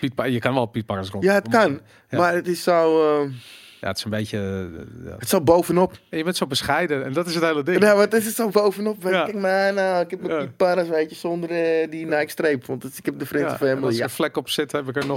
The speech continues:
Speaker 2: Maar,
Speaker 1: eh,
Speaker 2: ja,
Speaker 1: ja,
Speaker 2: nog
Speaker 1: dat,
Speaker 2: twee, weet
Speaker 1: ja,
Speaker 2: je.
Speaker 1: daarom,
Speaker 2: Maar dat
Speaker 1: ja.
Speaker 2: is verschrikkelijk, man.
Speaker 1: Ja, ja, daarom.
Speaker 2: Want andere mensen, die hebben het niet of die kunnen niet aankomen. En om dan zo in iemands gezicht te gaan met zijn,
Speaker 1: Ja.
Speaker 2: vind ik, ja, dat hoeft niet. Kijk, ik heb het gewoon, als ik het aan heb, heb ik het gewoon aan.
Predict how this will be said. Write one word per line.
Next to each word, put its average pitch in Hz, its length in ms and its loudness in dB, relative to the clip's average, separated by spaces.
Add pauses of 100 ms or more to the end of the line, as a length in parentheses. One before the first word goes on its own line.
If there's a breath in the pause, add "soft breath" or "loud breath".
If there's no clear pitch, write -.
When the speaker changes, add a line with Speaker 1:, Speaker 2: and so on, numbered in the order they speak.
(120)
Speaker 2:
Maar, 147 100 -2
Speaker 1:
eh, 165 80 2
Speaker 2:
ja, 165 60 4
Speaker 1:
ja, 160 60 -2
Speaker 2:
nog 175 120 4
Speaker 1:
dat, 139 100 -6
Speaker 2:
twee, 165 180 6
weet 139 100 6 (120)
Speaker 1:
ja, 165 60 -2
Speaker 2:
je. 180 60 4
Speaker 1:
daarom, - 160 -2
Speaker 2:
Maar 165 100 -4
dat 170 80 -2
Speaker 1:
ja. 135 60 -2
Speaker 2:
is 123 80 -6
verschrikkelijk, 180 840 0
man. 110 140 2
Speaker 1:
Ja, 110 120 0 (140)
ja, 107 240 -8
daarom. 95 220 -8
Speaker 2:
Want 135 120 -4
andere 160 240 2
mensen, 160 380 -2
die 143 160 0
hebben 151 220 0
het 135 80 -10
niet 139 200 -4
of 135 80 -4
die 131 100 -8
kunnen 147 260 -2
niet 143 120 -4
aankomen. 135 640 0 (420 soft breath)
En 135 120 0
om 131 120 0
dan 131 120 2
zo 147 420 2
in 143 160 -4
iemands 143 240 -6
gezicht - 420 -6
te 135 100 -8
gaan 131 340 -2
met 113 140 -6
zijn, 113 300 0 (140)
Speaker 1:
Ja. 131 180 -2 (520 soft breath)
Speaker 2:
vind 143 220 0
ik, 131 200 2 (320)
ja, 87 300 -4
dat 90 80 -8
hoeft 101 160 -2
niet. 95 240 -4
Kijk, 113 160 0
ik 117 100 -6
heb 139 100 4
het 123 120 -12
gewoon, 120 400 4
als 120 100 -6
ik 110 60 -6
het 127 120 -4
aan 120 220 2
heb, 110 100 0
heb 110 100 -4
ik 107 60 -12
het 110 100 -4
gewoon - 220 -4
aan. 87 280 -2